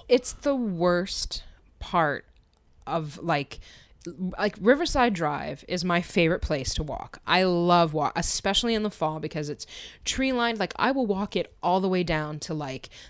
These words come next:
the seventies, you know, in the Upper West Side, because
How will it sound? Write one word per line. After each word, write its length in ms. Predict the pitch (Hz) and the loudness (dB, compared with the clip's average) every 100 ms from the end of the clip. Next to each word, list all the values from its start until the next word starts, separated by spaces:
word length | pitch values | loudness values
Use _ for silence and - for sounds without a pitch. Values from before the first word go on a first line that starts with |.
| - | 0
the 80 | 185 | 4
seventies, 960 | - - 196 170 143 123 - - - | 6 6 4 2 -4 -8 -10 -4 -4
you 120 | - 151 | -4 -6
know, 180 | 143 | -4
in 160 | 143 160 | -4 -4
the 80 | 147 | -4
Upper 220 | 156 170 | -2 0
West 240 | 156 151 - | 0 0 0
Side, 340 | 147 117 - - - - | -2 -4 -6 -10 -16 -4
because 220 | 196 185 | 0 2